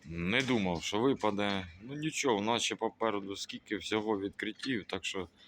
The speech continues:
друзяки, підписуємось, коментик обов'язково. Я вам дуже вдячний за те, що ви мене постійно підтримуєте. Оце вообще юкарний бабай.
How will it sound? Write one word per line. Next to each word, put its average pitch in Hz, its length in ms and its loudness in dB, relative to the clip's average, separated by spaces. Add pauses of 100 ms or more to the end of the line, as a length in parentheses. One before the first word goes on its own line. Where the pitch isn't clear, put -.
(580)
друзяки, 107 420 0 (160)
підписуємось, 113 1300 0 (960)
коментик 127 580 0
обов'язково. 98 1160 2 (760)
Я 120 180 -4
вам 117 220 0
дуже 104 280 2
вдячний 110 500 0
за 90 180 -4
те, 123 160 -4
що 104 160 0
ви 101 80 0
мене 98 320 0 (160)
постійно 107 460 -4
підтримуєте. 78 880 -4 (520)
Оце 101 240 -6
вообще 92 600 -2
юкарний 90 480 -6
бабай. 78 420 -4